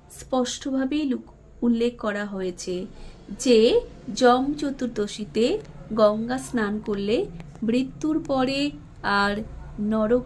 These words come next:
দেখতে হয় না। এবার আসি নরক চতুর্দশী। আবার বিষ্ণু পুরাণ মতে এই তিথিতেই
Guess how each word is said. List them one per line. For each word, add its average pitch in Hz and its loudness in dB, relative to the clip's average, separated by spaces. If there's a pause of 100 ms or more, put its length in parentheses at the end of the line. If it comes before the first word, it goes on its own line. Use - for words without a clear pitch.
দেখতে 190 -6
হয় 180 -4
না। 190 -8 (1400)
এবার 294 6
আসি 320 4 (220)
নরক 240 2
চতুর্দশী। 190 -6 (640)
আবার 285 6
বিষ্ণু 277 0
পুরাণ 294 0
মতে 208 4 (420)
এই 262 6
তিথিতেই 269 0